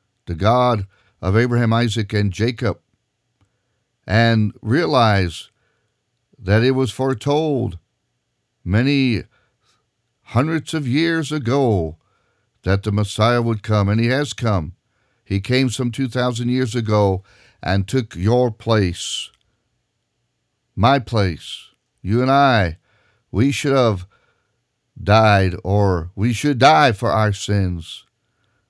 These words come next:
But he took our place so that we wouldn't have to. But it's a gift. You can't earn it. You can't buy it. You can't trade for it. No, you have to receive it.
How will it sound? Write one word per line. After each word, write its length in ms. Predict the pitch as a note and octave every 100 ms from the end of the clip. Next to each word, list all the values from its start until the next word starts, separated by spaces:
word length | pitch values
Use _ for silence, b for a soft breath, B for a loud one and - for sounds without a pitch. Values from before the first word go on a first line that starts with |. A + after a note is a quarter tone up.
| _ -
But 140 | F2
he 160 | G#2 G#2+
took 220 | B2 G#2
our 180 | A2+ B2+
place 300 | A#2 G#2 F#2+
so 100 | G2+
that 120 | G#2
we 100 | G#2+
wouldn't 280 | A2+ C#3 B2
have 280 | G#2+ G2 -
to. 260 | F#2+ F2+ - b b b b
But 120 | G#2
it's 200 | C3+ -
a 40 |
gift. 380 | D#3 F3 D#3 A2+
You 100 | B2
can't 240 | A2+ C#3 C#3+
earn 200 | D3+ E3+
it. 220 | E3+ -
You 60 |
can't 240 | G#2 C3 B2+
buy 260 | C3+ D3
it. 200 | E3 - _ _ _ _ _ _ _ _
You 80 | F#2+
can't 300 | G2 C#3+ C3
trade 260 | C3 D3 C#3+
for 300 | D#3 D#3 F3+
it. 160 | D3+ _ _ _ _ _ _ _ -
No, 220 | A2 C#3
you 160 | A2 C#3
have 100 | -
to 100 | D3
receive 460 | D3+ - G#3+ G#3
it. 220 | A2 -